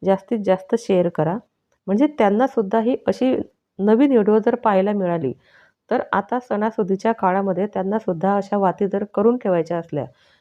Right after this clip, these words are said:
तर ती ही व्हिडिओ बघून ती वाती करून ठेवू शकतात आणि अतिशय चांगल्या प्रकारे आपल्या ह्या वाती तयार झालेल्या आहे. तर बघा, आता तुम्हाला मी एक वात इथे पेटवून दाखवते आणि ही वात माझी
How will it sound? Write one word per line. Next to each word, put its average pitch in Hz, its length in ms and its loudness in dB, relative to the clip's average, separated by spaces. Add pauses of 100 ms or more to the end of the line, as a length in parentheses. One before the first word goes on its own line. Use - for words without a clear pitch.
(280)
तर 247 120 0 (100)
ती 254 100 0
ही 233 160 0
व्हिडिओ 202 320 2
बघून 202 400 -2 (180)
ती 220 80 -2
वाती 220 300 -2
करून 220 320 0
ठेवू - 420 -2
शकतात 170 400 -2 (720)
आणि 247 240 0
अतिशय 262 420 0
चांगल्या 233 360 0
प्रकारे 214 360 0
आपल्या 208 240 0
ह्या 214 120 2
वाती 214 260 -2 (100)
तयार 185 180 -2
झालेल्या 147 380 -4
आहे. 135 120 -10 (480)
तर 247 120 0
बघा, 226 220 2
आता 226 200 0
तुम्हाला 220 340 -2
मी 247 180 -2
एक 240 200 0
वात 214 220 0
इथे 214 200 -2
पेटवून 208 440 -2
दाखवते 156 440 -4 (880)
आणि 233 260 2
ही 220 160 0
वात 240 300 0
माझी 226 300 -4